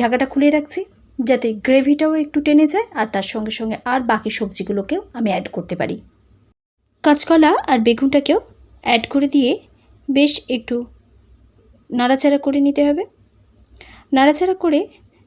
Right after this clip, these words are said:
যদি আপনাদের ইচ্ছে হয় এটাকে এক মিনিট মতো ঢাকা দিয়ে নিতে পারেন, otherwise এইভাবে খোলা অবস্থাতেই সেদ্ধ হলে কোনো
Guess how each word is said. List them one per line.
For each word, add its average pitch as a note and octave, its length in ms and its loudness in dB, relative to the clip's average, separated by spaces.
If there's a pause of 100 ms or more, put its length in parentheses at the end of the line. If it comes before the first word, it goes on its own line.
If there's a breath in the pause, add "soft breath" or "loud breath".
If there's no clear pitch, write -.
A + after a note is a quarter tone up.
(520)
যদি C4 240 2
আপনাদের E4 240 -2 (100)
ইচ্ছে D4+ 260 -4
হয় G4 200 -2
এটাকে A#3+ 260 -4 (1120 soft breath)
এক B3 200 2
মিনিট D4 260 6
মতো D4 120 2 (100)
ঢাকা B3 240 0
দিয়ে C#4 200 0
নিতে F#3+ 180 -2
পারেন, A2 200 -8 (480 soft breath)
otherwise C#4+ 460 0 (160)
এইভাবে B3 260 0 (100)
খোলা B3+ 260 0
অবস্থাতেই C#4+ 460 -2
সেদ্ধ C#4 240 -4
হলে C#4 160 -4
কোনো C#4+ 120 -4